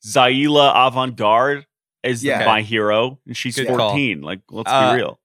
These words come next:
Speaker 1: <laughs>
Speaker 3: also, as producer of this show, I have to say that we're now adding a shoulder called sh-,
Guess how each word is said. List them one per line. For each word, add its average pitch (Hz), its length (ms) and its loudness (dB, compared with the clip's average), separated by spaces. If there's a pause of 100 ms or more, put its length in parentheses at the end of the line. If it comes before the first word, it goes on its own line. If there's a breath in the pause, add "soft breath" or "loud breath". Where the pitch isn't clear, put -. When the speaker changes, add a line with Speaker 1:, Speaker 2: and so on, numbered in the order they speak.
Speaker 1:
<laughs> - 140 -6
Speaker 3:
also, 160 280 2
as 160 200 0
producer 165 460 -2
of 143 120 -2
this 139 120 -2
show, 139 180 0
I 120 120 2
have 127 200 -4
to 123 100 -16
say 123 200 -6
that 110 140 -8
we're 113 180 -4
now 117 280 0
adding 113 300 0
a 110 40 -4
shoulder 117 420 -4
called 113 320 -4
sh-, - 300 -10